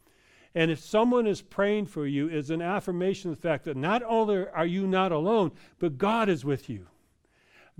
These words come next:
God is aware of what's going on, and God will be with you through all the circumstances that will occur, because situations change. Sometimes they get better, sometimes they get worse, sometimes they go back and forth.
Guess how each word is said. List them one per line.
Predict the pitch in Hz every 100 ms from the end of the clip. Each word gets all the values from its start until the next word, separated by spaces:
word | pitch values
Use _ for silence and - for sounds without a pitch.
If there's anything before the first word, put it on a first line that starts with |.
| 131
God | 202 240 247
is | 185
aware | 165 156 160 156
of | 151
what's | 143 -
going | 143 139 135
on, | 135 120 - - -
and | 156 151 127
God | 170 214 226
will | 190 165
be | 156 160
with | 139 226 -
you | 208
through | 190 160
all | 160 180 220 220
the | 185
circumstances | - - 220 214 190 - 185 190 - 165
that | 165
will | 156 147
occur, | 151 - 202 160 107 - _ _ _ _ _ _ _ _ _ _ _ _
because | - 123 139
situations | - 170 180 180 160 160 -
change. | - 165 139 104 - - _ _ _ _
Sometimes | - 156 170 180 156
they |
get | 160 170 147
better, | 170 160
sometimes | 123 165 160 165 160
they | 143
get | 143 151
worse, | 147 165 131
sometimes | 165 165 165 156
they | 147
go | 156
back | 151 156 -
and | 143
forth. | - 165 143